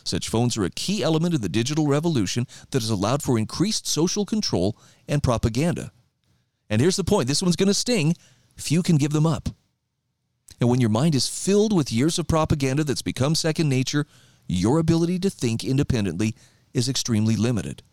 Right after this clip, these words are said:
There is no place for the creative emptiness that leads to genuine thought.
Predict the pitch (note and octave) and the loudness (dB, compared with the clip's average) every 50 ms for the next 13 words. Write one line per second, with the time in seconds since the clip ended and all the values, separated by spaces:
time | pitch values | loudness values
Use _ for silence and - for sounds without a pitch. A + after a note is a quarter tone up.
0 | _ _ _ _ _ _ _ _ _ _ _ _ _ _ - G#2 G2 G2+ B2+ C3 | _ _ _ _ _ _ _ _ _ _ _ _ _ _ -2 0 2 2 2 2
1 | D3 D3 C#3 - - E3+ E3 E3 - - A2 G2+ - - B2 B2 B2 C3+ A#2 B2 | 2 0 0 0 0 0 0 0 -2 -2 -2 -2 0 0 2 2 2 2 0 0
2 | C#3+ D#3+ - C3 G#2 G2 A2 - - A#2 C#2+ G2+ A2 C#3 F3+ F#3 E3+ - - F3+ | -2 0 -2 -2 -2 -2 -2 -2 -2 -4 -2 -2 -2 0 -2 -2 -4 -2 -4 -2
3 | C#3 B2 A#2 A#2 A#2 A#2+ C3 C3 A2+ - F3 E3+ C#3 - - | -2 0 0 0 0 0 0 0 -2 -2 -2 -2 -2 -4 -6